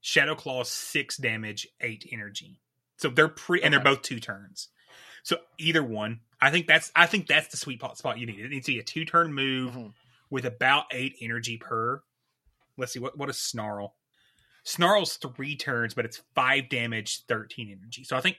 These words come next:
Speaker 1: Snarl may be too O P. I think you are closer, looking closer to Powder Snow, Shadow Claw.
Speaker 2: So counter is,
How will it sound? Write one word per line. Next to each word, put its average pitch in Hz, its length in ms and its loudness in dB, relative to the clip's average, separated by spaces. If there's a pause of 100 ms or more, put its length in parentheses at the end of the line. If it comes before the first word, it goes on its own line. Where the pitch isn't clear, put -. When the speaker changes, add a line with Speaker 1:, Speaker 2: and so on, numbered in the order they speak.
Speaker 1:
Snarl 147 500 -2
may 123 220 -2
be 117 120 -6
too 110 280 -8
O 101 80 -12
P. - 260 -20 (160)
I 131 80 4
think 131 200 -8
you 139 100 0
are 127 120 6
closer, 123 440 -4
looking 123 200 -8
closer 117 320 -6
to 113 300 -14
Powder 110 260 -4
Snow, 104 280 -14
Shadow 98 320 -8
Claw. - 340 -20 (420)
Speaker 2:
So 143 580 2 (440)
counter 175 580 2
is, 139 640 -4